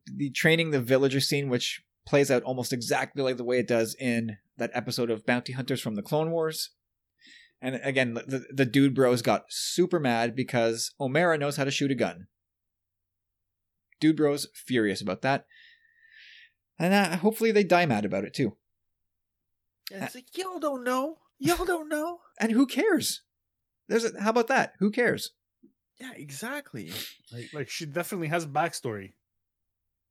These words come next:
Speaker 3: You know? Stephen
Speaker 1: Maybe we'll
Speaker 3: King wrote it about Beverly Marsh. She was the only one who could actually, uh, use the slingshot properly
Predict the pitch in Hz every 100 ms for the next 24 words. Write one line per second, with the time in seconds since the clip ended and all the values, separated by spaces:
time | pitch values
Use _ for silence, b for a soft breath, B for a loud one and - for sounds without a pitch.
0 | _ _ _ _ _ 117 131 156 _ _
1 | _ _ _ _ _ _ - 139 190 240
2 | 220 240 190 160 156 143 139 143 135 160
3 | 156 139 135 180 123 - - _ _ _
4 | _ _ - - 170 147 165 170 156 170
5 | 147 147 147 - 139 131 131 127 131 127
6 | 127 127 120 131 139 147 131 - 160 185
7 | - 123 - 123 113 113 110 110